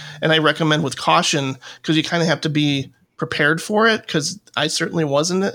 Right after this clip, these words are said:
<laughs> I was like, you know, I watched it right after Halloween, but it's, it c-, with how dark it is and the way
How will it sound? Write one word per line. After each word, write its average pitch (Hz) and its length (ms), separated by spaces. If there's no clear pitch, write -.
<laughs> - 80
I 233 60
was 170 160
like, 143 240
you 165 80
know, 160 60
I 151 60
watched 143 340
it 147 40
right 143 320
after 127 340
Halloween, 156 600
but 147 280
it's, - 420
it 170 200
c-, - 160
with 156 140
how 160 180
dark 147 400
it 180 80
is 196 320
and 135 360
the 139 80
way 151 440